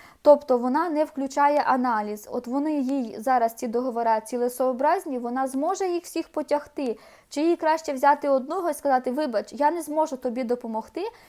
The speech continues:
бо в мене вже є робота»? Ні, результату такого поганого не буде.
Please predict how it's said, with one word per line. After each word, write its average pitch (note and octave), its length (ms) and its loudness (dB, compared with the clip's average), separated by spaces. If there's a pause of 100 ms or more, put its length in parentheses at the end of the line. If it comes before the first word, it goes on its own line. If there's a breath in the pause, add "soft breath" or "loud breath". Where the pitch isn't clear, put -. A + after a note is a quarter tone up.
(140 loud breath)
бо C4 160 4
в A#3+ 40 0
мене D#4 320 0
вже C#4 200 0
є B3+ 220 2
робота»? A#3 560 -2 (760)
Ні, E4+ 480 -4 (160)
результату B3+ 880 -2
такого D#4+ 560 -2
поганого C4 800 -4
не C4+ 140 -2
буде. D4+ 480 -2